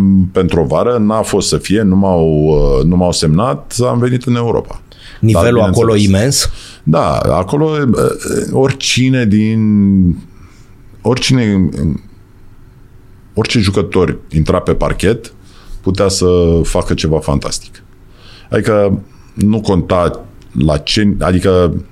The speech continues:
Speaker 1: da, să dăm la o parte top doi, trei din echipă.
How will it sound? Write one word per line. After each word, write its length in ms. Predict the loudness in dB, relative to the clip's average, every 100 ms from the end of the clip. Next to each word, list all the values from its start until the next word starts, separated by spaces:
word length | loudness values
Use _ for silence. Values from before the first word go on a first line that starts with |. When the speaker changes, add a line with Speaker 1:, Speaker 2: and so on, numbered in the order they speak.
| -6
Speaker 1:
da, 340 | 0 0 -2 -8 -18 -20 -14
să 340 | -6 0 0 0 -2 0
dăm 160 | 2
la 80 | 2
o 80 | 0
parte 640 | 0 -2 0 0 0 0 -6 -4
top 460 | -2 -2 -2 -2 -2 -10 -20 -20 -8
doi, 540 | -2 2 2 2 -2 -4
trei 240 | -2 0
din 160 | 0 0
echipă. 460 | -2 -4 -6 -8